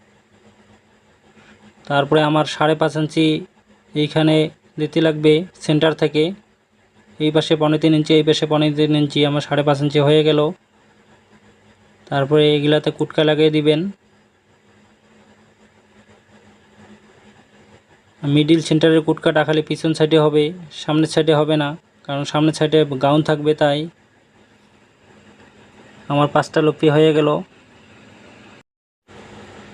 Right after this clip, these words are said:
যদি বুঝতে কোনো সমস্যা হয় আমাকে কমেন্টে জানিয়ে দেবেন, ইনশাল্লাহ বুঝিয়ে দিতে চেষ্টা করব। তো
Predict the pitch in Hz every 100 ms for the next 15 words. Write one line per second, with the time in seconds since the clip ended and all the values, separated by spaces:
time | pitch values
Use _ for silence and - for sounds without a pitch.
0 | - - 170 151 156 151 151 - 156 160
1 | 156 160 160 - 147 156 151 156 151 160
2 | 156 156 156 156 151 147 151 156 156 156
3 | 160 156 151 160 156 156 147 156 151 151
4 | 151 160 151 160 156 147 147 180 - _
5 | _ - _ - _ _ _ _ _ _
6 | _ _ _ _ _ _ _ _ _ _
7 | _ - -